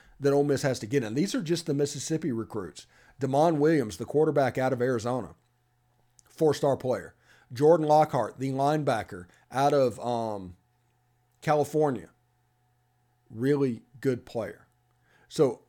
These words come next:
Ole Miss is in position to have a really good signing class, along with the coffers for that N I L stuff, and the fact that if they're smart, they're still doing a campaign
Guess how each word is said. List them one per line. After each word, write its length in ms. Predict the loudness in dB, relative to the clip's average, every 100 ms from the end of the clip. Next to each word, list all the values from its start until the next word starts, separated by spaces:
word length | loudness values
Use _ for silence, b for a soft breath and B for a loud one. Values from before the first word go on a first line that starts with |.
| _
Ole 160 | 0 2
Miss 220 | 0 -2
is 160 | -4
in 140 | -4 -2
position 520 | -4 -2 -4 -2 -6
to 80 | -8
have 260 | -6 -6 -4
a 100 | -6
really 560 | -8 -4 -2 0 0
good 320 | -2 -2 -2
signing 400 | -4 -6 -6 -8
class, 420 | -10 -10 -12 -16 -16
along 560 | -10 -2 2 2 2 -2
with 200 | -2 -4
the 100 | -4
coffers 520 | 0 2 0 -4 -6
for 140 | -6
that 220 | -4 -2
N 120 | -2 -4
I 200 | -2 0
L 140 | 0
stuff, 340 | -2 -8 -10 -12 b b -6
and 180 | -2 -2
the 80 |
fact 360 | 0 2 0 2
that 240 | 0 0 -2
if 240 | -2 -2 _ _ _ _ -6
they're 180 | -4
smart, 540 | -4 -2 2 2 0 -2
they're 100 | -4
still 320 | -2 2 2
doing 300 | 2 0 0
a 80 | -2
campaign 720 | -2 -4 -2 0 0 0 -6